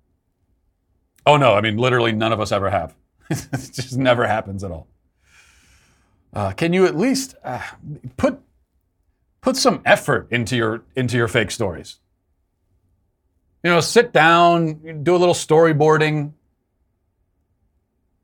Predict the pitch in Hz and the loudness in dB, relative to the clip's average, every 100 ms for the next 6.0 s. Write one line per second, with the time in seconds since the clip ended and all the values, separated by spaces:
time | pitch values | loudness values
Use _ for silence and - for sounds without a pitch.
0 | - 151 180 196 196 180 139 151 151 165 | -16 -2 2 4 6 4 4 -2 -6 -10
1 | 170 185 180 214 185 185 147 139 156 160 | -8 -4 0 2 2 2 2 2 2 4
2 | 156 156 139 127 147 147 147 147 123 - | 2 0 -4 -2 2 2 2 0 -2 -2
3 | 135 135 131 131 127 120 - - 123 120 | 0 2 0 -2 -2 -2 -4 -4 -2 -2
4 | 104 117 113 113 123 117 - 131 123 123 | 2 2 2 -2 -4 -4 -2 -2 2 0
5 | 120 127 127 117 120 120 120 117 117 - | 0 -4 -4 -4 -2 -2 -2 0 0 -4